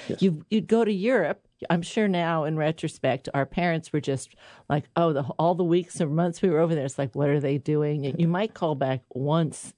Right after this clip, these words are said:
Speaker 2: in
Speaker 1: Yeah.
Speaker 2: a month and hope somebody's home. You couldn't even leave a voicemail in those days. And it's like, "Where are they?" We don't know what country they're in. We don't know what,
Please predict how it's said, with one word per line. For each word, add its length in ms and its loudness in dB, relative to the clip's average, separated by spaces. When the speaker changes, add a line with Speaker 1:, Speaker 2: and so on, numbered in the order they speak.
Speaker 2:
in 100 0
Speaker 1:
Yeah. 40 -2
Speaker 2:
a 40 -4
month 640 -2
and 100 0
hope 220 2
somebody's 520 0
home. 340 0
You 80 -6
couldn't 240 0
even 240 -2
leave 180 2
a 140 0
voicemail 600 0
in 80 -2
those 260 -2
days. 300 0
And 200 4
it's 200 -2
like, 180 -2
"Where 140 4
are 180 2
they?" 220 0
We 120 2
don't 160 0
know 80 -2
what 140 0
country 400 0
they're 240 2
in. 320 0
We 160 2
don't 200 0
know 140 -2
what, 180 -2